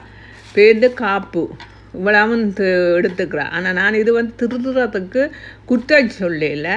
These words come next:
ஆனா நீங்கள் என்னண்டா, நீங்க பொம்பளை பிள்ளையால, ஆம்பளை பிள்ளையா, நாளைக்கு உங்களுக்கு ஒரு கல்யாணம் கச்சேரி என்று இருக்குது.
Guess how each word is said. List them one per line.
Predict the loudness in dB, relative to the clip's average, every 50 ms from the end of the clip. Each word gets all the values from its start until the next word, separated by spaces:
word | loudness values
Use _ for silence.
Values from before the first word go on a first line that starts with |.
| -6 -6 -6
ஆனா | -6 -4 -2 0 0 0
நீங்கள் | 2 2 2 2 2 0 0 0 2 2 2
என்னண்டா, | 0 0 -2 -2 -2 -2
நீங்க | -2 -2 -2 -2
பொம்பளை | -2 0 0 2 2 4 2 2 2
பிள்ளையால, | 0 -2 -2 0 0 0 0 0 -2 -2
ஆம்பளை | -2 -4 -4 -4 -4 -6
பிள்ளையா, | -10 -12 -12 -12 -14 -14 -16 -20 -20 -20 -20 -20 -10 -2
நாளைக்கு | 2 2 4 4 4 4 2 2 0 -2
உங்களுக்கு | -2 0 0 0 0 0 -2 -2 -4 -2 -2
ஒரு | -4 -4 -2
கல்யாணம் | -4 -4 -4 -2 -2 -2 -2 -4 -4
கச்சேரி | -4 -4 -4 -4 -4 0 2 2 2 2 -2
என்று | -4 -4 -4 -6 -8
இருக்குது. | -8 -8 -6 -6 -6 -6 -6 -8